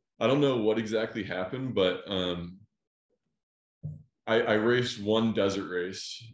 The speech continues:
and I was like, "Oh, that's pretty cool. I forget what that feels like." Um, especially doing good, uh, being so, like,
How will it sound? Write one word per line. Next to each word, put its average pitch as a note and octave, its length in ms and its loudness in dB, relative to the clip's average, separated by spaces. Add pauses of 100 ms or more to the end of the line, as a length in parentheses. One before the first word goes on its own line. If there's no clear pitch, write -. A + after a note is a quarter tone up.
(100)
and G2+ 100 -2
I G2 80 2
was G2 200 -2 (260)
like, F#2 340 0 (160)
"Oh, G2+ 460 0 (540)
that's A#2+ 160 -2
pretty G#2+ 260 -4
cool. G#2+ 440 -2
I G2+ 60 -4
forget G#2+ 280 0
what F#2+ 140 0
that F#2 200 0
feels F2+ 260 0
like." A2+ 260 0 (380)
Um, F#2 520 -2 (840)
especially G#2+ 440 0
doing F#2+ 220 0
good, F#2+ 420 2 (680)
uh, F#2+ 200 0
being G2 280 -2
so, F#2+ 520 0
like, F#2 240 -2